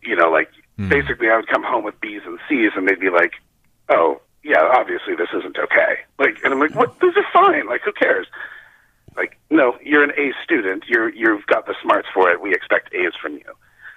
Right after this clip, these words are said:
Speaker 2: Hmm.
Speaker 1: Um, so I, like,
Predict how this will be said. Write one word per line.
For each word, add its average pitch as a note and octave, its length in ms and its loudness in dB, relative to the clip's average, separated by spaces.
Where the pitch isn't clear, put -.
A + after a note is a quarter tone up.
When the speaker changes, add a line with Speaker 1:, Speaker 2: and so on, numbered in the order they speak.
Speaker 2:
Hmm. F2+ 240 -4
Speaker 1:
Um, C#2+ 480 0
so A#2+ 320 2
I, B2 460 4
like, G2+ 200 2